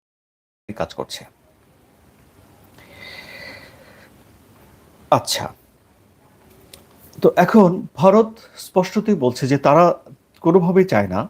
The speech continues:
যে এই যুদ্ধ এখানে ছড়িয়ে পড়ুক। যুক্তরাষ্ট্রও চায় না যে যুদ্ধটা আঞ্চলিক যুদ্ধে পরিণত হোক।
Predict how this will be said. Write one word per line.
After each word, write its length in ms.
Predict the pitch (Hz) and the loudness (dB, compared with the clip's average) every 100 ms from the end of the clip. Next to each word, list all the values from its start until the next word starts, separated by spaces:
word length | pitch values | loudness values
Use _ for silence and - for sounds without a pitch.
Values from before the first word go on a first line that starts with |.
| _ _ _ _ _ _ _ _ | _ _ _ _ _ _ _ _
যে 180 | 135 139 135 | -2 0 4
এই 80 | 151 131 | 2 2
যুদ্ধ 200 | 143 - 165 - - | -2 -2 -4 -4 -6
এখানে 240 | 123 123 123 - - | -6 -2 -4 -6 -14
ছড়িয়ে 280 | - 120 92 | -4 -2 -2
পড়ুক। 220 | - - - _ _ _ _ _ _ _ - | -4 -8 -10 _ _ _ _ _ _ _ -4
যুক্তরাষ্ট্রও 560 | 131 - 143 143 160 156 | 0 4 2 2 -4 -2
চায় 160 | 117 107 | -2 -2
না 100 | 113 - _ - | -8 -14 _ -8
যে 60 | 110 107 | -4 -4
যুদ্ধটা 320 | 107 120 123 123 135 | -4 0 0 0 -2
আঞ্চলিক 360 | 120 131 117 107 | -2 0 -2 -2
যুদ্ধে 380 | 110 101 107 104 - _ _ _ _ - | -6 -8 -8 -8 -8 _ _ _ _ -2
পরিণত 300 | 131 120 107 | 0 2 -2
হোক। 220 | 90 120 | -4 -8